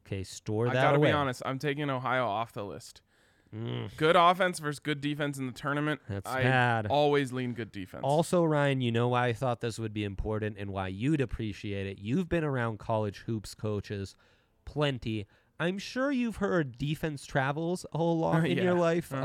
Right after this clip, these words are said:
Speaker 1: Um, so neutral site, these defensive teams, they have that to anchor them down. You always like that.
Speaker 2: I mean, this is crazy that, like, not every team buys into this idea, but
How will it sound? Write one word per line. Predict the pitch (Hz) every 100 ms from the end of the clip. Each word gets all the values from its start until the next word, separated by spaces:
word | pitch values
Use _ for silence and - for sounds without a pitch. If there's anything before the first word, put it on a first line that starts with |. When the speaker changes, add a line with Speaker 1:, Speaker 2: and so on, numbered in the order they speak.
| 135
Speaker 1:
Um, | 117 110
so | - 117
neutral | 117 135 123 120
site, | 104 107 95 87 - _
these | 127 117
defensive | - 107 110 101 98
teams, | - 98 92
they | 107 104
have | 117 113 104
that | 113 98 -
to | -
anchor | 107 95 -
them | 98 101
down. | 98 98 -
You | 113
always | 101 92 95
like | - -
that. | -
Speaker 2:
I | 180
mean, | 196 160 _ _ -
this | 143 185
is | 202 185
crazy | - 139 139 147 170
that, | 156 120
like, | 123 117
not | 123 127
every | 123 131
team | 131 135 131
buys | 110 107 113 107
into | 110 120
this | 110 113
idea, | 104 76 85 117 127 _ _ _ _ _
but | 151 139